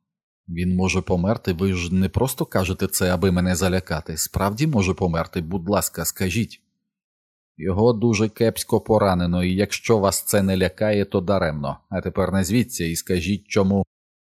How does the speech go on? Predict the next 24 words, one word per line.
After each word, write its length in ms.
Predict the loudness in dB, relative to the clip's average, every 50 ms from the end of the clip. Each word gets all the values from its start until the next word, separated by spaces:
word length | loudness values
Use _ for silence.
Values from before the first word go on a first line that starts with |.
| _ _
Наче 280 | -10 -8 -6 -4 0 0
у 120 | 0 2
вісні 400 | 2 0 0 0 0 2 2 4
вона 260 | 4 4 4 4 4 2
побачила, 560 | 2 2 2 2 2 2 0 0 0 2 2
як 280 | 2 2 0 0 -2
її 320 | -2 -2 0 0 2 0 0
рука 380 | 0 0 -2 -2 -2 -2 -2
пливе 360 | 0 -2 -2 -2 0 0 -2 -2
повітрям 560 | -2 -2 -2 -2 -2 -2 -2 -4 -4 -4 -4 -4
і 180 | -2 -2 -4
кладе 440 | -4 -4 -2 -2 0 0 2 2 2
слухавку 600 | 0 -2 -4 -6 -6 -4 -4 -4 -6 -4 -4 -4
на 120 | -2 -2 -2
важіль. 380 | -4 -4 -6 -8 -10 -12 -14 -18 -20 _ _ _ _ _ _ _ _ _ _ _
Вона 320 | -2 0 2 4 4 4
озирнулася 640 | 4 4 4 2 4 2 2 2 2 0 0 0 0
на 80 | 0 0
Генрі 360 | 2 2 2 2 2 2 2
і 40 | 2
відчула 460 | 0 -2 -4 -4 -4 -2 0 0 0
такий 340 | -2 -4 -4 -2 0 0 2
гострий 420 | 2 0 -2 -2 -2 -4 -2 -2
шок, 460 | -2 -2 -2 -2 -2 -4 -6 -14 -20